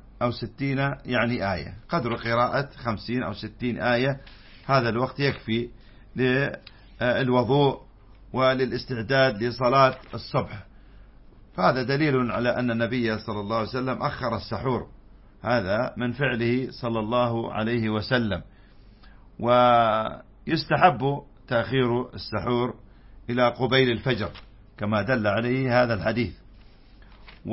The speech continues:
والسحور يحصل بأقل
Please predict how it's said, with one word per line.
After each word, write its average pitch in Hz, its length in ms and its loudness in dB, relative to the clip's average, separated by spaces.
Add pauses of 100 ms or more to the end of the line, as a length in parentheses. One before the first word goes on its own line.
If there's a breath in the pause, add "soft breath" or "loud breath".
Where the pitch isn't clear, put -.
(1700)
والسحور 156 720 4 (520)
يحصل 147 600 2 (840 soft breath)
بأقل 151 1500 -2